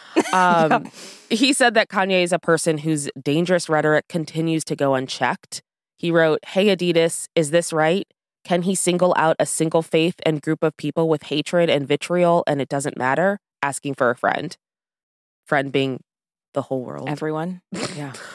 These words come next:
Speaker 1: Um, and we even heard from Kanye's ex-wife,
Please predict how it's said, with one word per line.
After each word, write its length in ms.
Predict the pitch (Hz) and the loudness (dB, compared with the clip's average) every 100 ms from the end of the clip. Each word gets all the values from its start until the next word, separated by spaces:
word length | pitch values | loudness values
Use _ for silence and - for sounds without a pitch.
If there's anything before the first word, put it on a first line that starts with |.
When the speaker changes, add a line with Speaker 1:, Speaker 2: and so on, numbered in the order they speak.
| - - | -18 -6
Speaker 1:
Um, 560 | - - 202 180 180 170 - | 0 2 4 4 4 0 2
and 280 | 240 262 220 _ | 2 2 -4 _
we 160 | 208 262 | 0 2
even 340 | 226 269 480 427 | 4 4 4 4
heard 260 | 294 285 | 4 2
from 460 | - 226 208 196 202 - _ _ | 2 4 4 2 -2 -6 _ _
Kanye's 480 | - 269 277 226 214 - | -2 0 4 4 2 -2
ex-wife, 1080 | 123 240 226 - - - 120 - 143 165 - | 0 2 2 -2 -12 -4 2 4 4 2 0